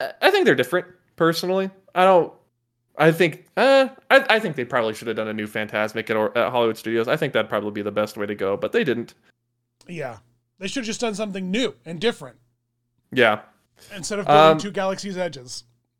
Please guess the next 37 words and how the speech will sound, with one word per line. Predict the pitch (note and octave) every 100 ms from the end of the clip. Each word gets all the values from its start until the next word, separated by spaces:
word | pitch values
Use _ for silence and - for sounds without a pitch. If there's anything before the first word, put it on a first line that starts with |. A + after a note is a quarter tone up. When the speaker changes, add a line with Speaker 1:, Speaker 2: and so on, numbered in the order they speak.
| _ _ _ - -
Speaker 1:
I, | E4 A4 G4+ - _ _ _ -
I | G#4 B4+ A#4+ G4+ F#4 E4 D#4+ E4 D4+
kinda | B3+ A3
like | E3 C#3+
the, | B2+ A#2 -
the | A#2
two | - A2+
Galaxy's | A2+ G#2 G2+ A2+ G#2+
Edges, | G2 F#2+
personally. | - A#2 A2 - A2 G2+
I | A2+
think | D#3 G#3+ F#3
it's | D3
a | A#2+
good | B2+ A#2+
way | A#2
you | A2+ A2+
can, | A#2 G#2+ - _ _ _ _ _ _ -
it | C3
doesn't | D#3+ D3 B2+
lock | B2+ B2+ C3 B2+ -
one | C3 B2 B2
person | - B2 A#2 A#2
out | A2 A2
of | G#2+
a | G#2+ G#2+
park | - A#2+ A2+
experience. | G#2+ - - A#2 A2 G#2+ G#2+ -
Like, | B2+ A#2+ -
how, | F3 F#3
I, | D#3
like, | D#3 D#3+
I | A3+
wish | A#3 D3
they | - A#2+
did | A2+
Westcott, | A2 A2 - - D3 -